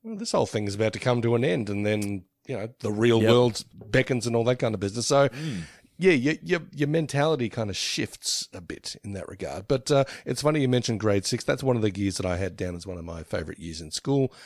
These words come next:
Speaker 2: Yep.
Speaker 1: Uh, that and Form One, year seven, the, the year after that. I mean, I had, I had two great teachers in both of those years,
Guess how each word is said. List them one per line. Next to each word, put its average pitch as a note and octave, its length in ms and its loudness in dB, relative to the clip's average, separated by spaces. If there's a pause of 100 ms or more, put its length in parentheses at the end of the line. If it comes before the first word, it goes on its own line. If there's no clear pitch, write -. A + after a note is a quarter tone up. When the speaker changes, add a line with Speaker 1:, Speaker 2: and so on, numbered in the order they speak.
(200)
Speaker 2:
Yep. C#3+ 120 4
Speaker 1:
Uh, C3 160 4 (240)
that E3 380 2 (100)
and C3 560 0 (600)
Form G2+ 380 0
One, F#2 240 0
year F2+ 180 -6
seven, F2+ 460 -4
the, D#2+ 240 -8
the F2+ 140 -10
year D#2+ 260 -10
after G2+ 340 -4
that. - 200 -10
I F2+ 40 -6
mean, F#2+ 160 -4
I F#2 100 -4
had, F#2 180 -4 (160)
I F2+ 80 -8
had F#2 140 -8
two D3+ 160 2
great A#2 320 0
teachers G#2+ 400 -4
in F2+ 120 -4
both G2+ 320 -2
of G#2+ 80 -14
those G2 240 -4
years, C3 580 -6